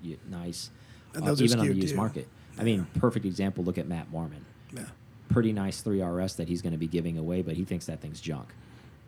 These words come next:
Speaker 2: Yeah.
Speaker 1: Because Matt, Matt's levels are so, his standard is so high.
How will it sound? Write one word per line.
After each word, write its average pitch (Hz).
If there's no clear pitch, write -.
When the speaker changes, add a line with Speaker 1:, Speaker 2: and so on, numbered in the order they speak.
Speaker 2:
Yeah. 127
Speaker 1:
Because 95
Matt, 90
Matt's 90
levels 87
are 78
so, 85
his 104
standard 95
is 78
so 80
high. -